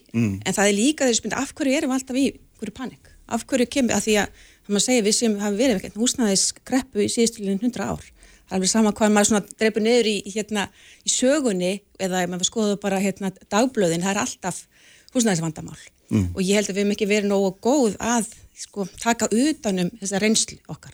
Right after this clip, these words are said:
Speaker 2: góðu dæmin. Af því þetta eru líka reynsluvísindi, til dæmis eins og Breiðholtinu, það var verið að byggja upp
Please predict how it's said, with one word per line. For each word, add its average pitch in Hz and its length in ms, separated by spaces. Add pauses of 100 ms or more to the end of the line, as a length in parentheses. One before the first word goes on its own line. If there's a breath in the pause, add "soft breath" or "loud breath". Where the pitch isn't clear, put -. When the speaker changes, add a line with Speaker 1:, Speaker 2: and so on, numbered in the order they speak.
(160)
Speaker 2:
góðu 226 220
dæmin. 165 320 (400 loud breath)
Af 180 80
því 190 80
þetta 202 320
eru 233 160
líka 226 320 (160)
reynsluvísindi, 208 920 (400 soft breath)
til 190 100
dæmis 180 160
eins 190 80
og 190 80
Breiðholtinu, 208 640
það 185 80
var 185 80
verið 185 160
að - 80
byggja 190 240
upp - 240